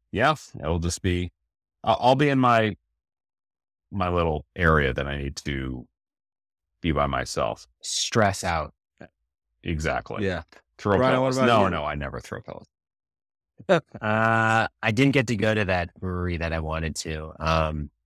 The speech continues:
Speaker 2: uh, the people I wanted to go to had bigger nights on Saturday night, so, uh,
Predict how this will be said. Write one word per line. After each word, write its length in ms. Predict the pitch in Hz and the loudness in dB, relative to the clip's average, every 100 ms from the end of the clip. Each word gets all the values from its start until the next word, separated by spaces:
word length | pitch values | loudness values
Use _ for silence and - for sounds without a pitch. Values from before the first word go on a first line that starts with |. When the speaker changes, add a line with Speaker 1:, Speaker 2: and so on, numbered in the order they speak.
| - 78 | -14 -10
Speaker 2:
uh, 160 | 76 | -8
the 60 | 76 | -8
people 260 | - 85 | -6 0
I 40 | 80 | 0
wanted 260 | 78 76 | 0 -4
to 80 | 71 | -6
go 160 | 76 76 | -8 -8
to 240 | - 80 | -8 -8
had 180 | 73 76 _ 82 | -6 -8 _ -4
bigger 220 | 85 85 | -2 0
nights 300 | 80 78 - | -2 -2 -4
on 120 | 76 | -6
Saturday 300 | - 76 73 | -2 0 0
night, 240 | 71 71 - | -4 -8 -8
so, 240 | 78 76 | -8 -8
uh, 240 | 73 73 | -8 -10